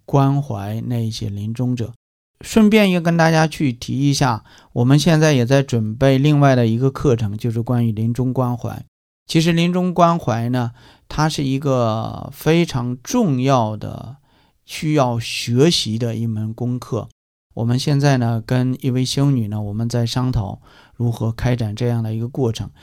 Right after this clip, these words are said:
因为我们刚刚去说的这一些呢，都是即将面临死亡的这些临终者啊。有一些呢，可能就是生病了，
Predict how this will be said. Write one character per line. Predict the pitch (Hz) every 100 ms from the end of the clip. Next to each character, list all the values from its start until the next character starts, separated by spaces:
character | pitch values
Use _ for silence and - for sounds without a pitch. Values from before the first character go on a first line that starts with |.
| - _
因 | 165
为 | 208
我 | 165 110
们 | 113 131
刚 | 156 160
刚 | 165 160 160 -
去 | - 156 135
说 | 117 - 147 147
的 | 127
这 | 117 147 127
一 | 120
些 | 120 131
呢， | 123 110
都 | 110 151
是 | 156 - 147
即 | 160
将 | 151 147
面 | 156 151 131
临 | 135
死 | 143 - 127
亡 | 110 101 110 139
的 | 170
这 | 156 143
些 | 117 107
临 | 107 113
终 | 120 120
者 | 120 104
啊。 | 98 98 - _ _ _ _ _ _ _ _
有 | 143 135 123
一 | 160
些 | 165 180
呢， | 170 135 123
可 | - 113
能 | 117 131
就 | 147
是 | 147
生 | 143 180 196
病 | 196 202 127
了， | 107